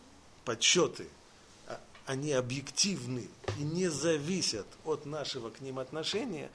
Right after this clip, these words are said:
и человек достаточно хорошо знает свою профессию, то тогда он вынужден принять этот вывод, несмотря на то,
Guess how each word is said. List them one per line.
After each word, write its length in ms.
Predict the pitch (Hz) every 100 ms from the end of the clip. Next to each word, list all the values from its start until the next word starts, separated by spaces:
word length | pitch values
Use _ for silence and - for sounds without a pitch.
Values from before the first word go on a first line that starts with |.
| - -
и 80 | 143
человек 420 | 127 151 165 170
достаточно 720 | 127 135 - 196 - 123 131 120
хорошо 380 | 131 135 180
знает 320 | - 147 139 -
свою 240 | 131 143
профессию, 600 | 147 170 220 240 - 107 - - - -
то 80 | 139
тогда 320 | 156 127 123
он 160 | 147
вынужден 580 | 151 208 262 226 139 147
принять 440 | 143 147 143 131 131
этот 240 | 131 123
вывод, 320 | 127 117 110 - - -
несмотря 500 | 127 139 147 156 170
на 140 | 170
то, 340 | 170 220 202